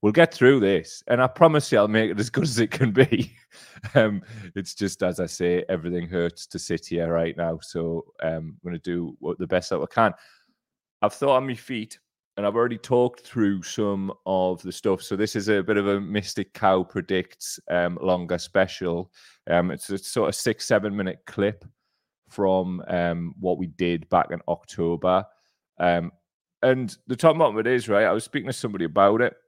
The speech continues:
and they were saying to us, right, "You predict certain things quite frequently.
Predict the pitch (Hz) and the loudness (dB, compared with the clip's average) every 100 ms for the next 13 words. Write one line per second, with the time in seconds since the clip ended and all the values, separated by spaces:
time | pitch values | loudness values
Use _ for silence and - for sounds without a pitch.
0 | _ _ _ _ _ _ _ _ _ 107 | _ _ _ _ _ _ _ _ _ -2
1 | 120 120 131 131 107 90 - 85 - _ | -2 2 2 2 -2 -6 -4 -4 -4 _
2 | _ _ 127 135 143 175 170 _ - - | _ _ -6 -4 -2 -2 -2 _ -18 0
3 | 156 139 123 110 131 117 92 - - _ | 4 4 0 -2 0 0 -4 -10 -18 _
4 | _ _ 139 123 - 135 139 - 117 101 | _ _ 0 0 -2 -8 -8 -8 -10 -10
5 | 90 80 | -10 -10